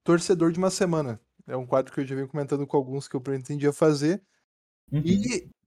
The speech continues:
Speaker 1: durante o nosso programa, e vendo um pouco minha agenda aqui, vou começar falando do Leste, que é um pouco mais tranquilo pra mim.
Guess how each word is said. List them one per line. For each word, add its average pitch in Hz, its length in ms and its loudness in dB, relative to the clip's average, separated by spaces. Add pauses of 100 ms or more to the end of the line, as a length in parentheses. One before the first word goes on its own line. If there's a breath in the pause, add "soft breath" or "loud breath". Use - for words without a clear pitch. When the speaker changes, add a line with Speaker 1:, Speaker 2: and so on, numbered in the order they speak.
Speaker 1:
durante 180 320 6
o 202 40 6
nosso 190 180 2
programa, 190 680 6
e 202 60 4
vendo 160 300 2
um 165 60 0
pouco 165 240 -2
minha 165 160 0
agenda 156 360 -2
aqui, 185 420 -4 (640)
vou 170 100 -2
começar 220 280 2
falando 202 240 4
do 202 80 6
Leste, 180 400 4 (260)
que 165 120 2
é 165 60 8
um 175 100 4
pouco 170 260 -2
mais 165 160 4
tranquilo 160 380 -2
pra 156 180 2
mim. 170 240 -6